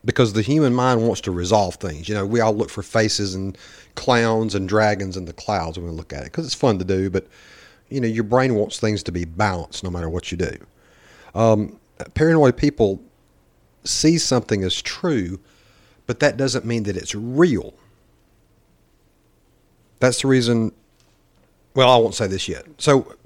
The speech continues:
can you think of someone or someones that you know that are like that?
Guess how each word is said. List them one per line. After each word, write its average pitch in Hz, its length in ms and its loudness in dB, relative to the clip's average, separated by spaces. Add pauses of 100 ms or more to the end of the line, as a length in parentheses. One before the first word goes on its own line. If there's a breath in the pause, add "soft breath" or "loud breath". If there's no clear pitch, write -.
(160)
can 151 160 0
you 196 160 2
think 190 300 2
of 147 80 0
someone 123 680 2 (600 soft breath)
or 127 80 2
someones 127 720 2
that 110 240 -4
you 127 80 0
know 98 220 0
that 117 180 0
are 151 80 2
like 180 320 -2
that? 90 240 -4